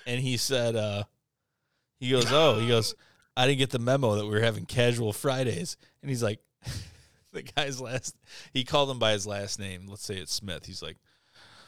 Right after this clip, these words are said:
"Fuck you, Smith. I fell down the stairs today. Don't get me fucking started." <laughs> He stormed, <laughs> he stormed,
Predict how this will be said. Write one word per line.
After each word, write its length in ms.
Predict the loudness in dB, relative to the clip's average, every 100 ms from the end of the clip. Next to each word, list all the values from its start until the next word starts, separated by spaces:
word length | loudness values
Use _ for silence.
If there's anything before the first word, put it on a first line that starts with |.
| -12
"Fuck 460 | -6 2 4 4
you, 120 | 4 4
Smith. 380 | 4 4 6
I 80 | 4
fell 260 | 4 4 6
down 180 | 4 4
the 60 |
stairs 440 | 2 6 6 4 4
today. 200 | 4 6
Don't 220 | 4 4
get 140 | 4
me 80 | 2
fucking 360 | 4 2 4 0
started." 600 | 4 6 8 6 2 -2
<laughs> 0 |
He 80 | -2
stormed, 360 | 0 4 4 6
<laughs> 1800 | 6 4 4 2 0 -2 0 -2 -2 -6 -4 -8 -6 -10 -8 -10 2
he 140 | 6 6
stormed, 580 | 4 6 6 4 -2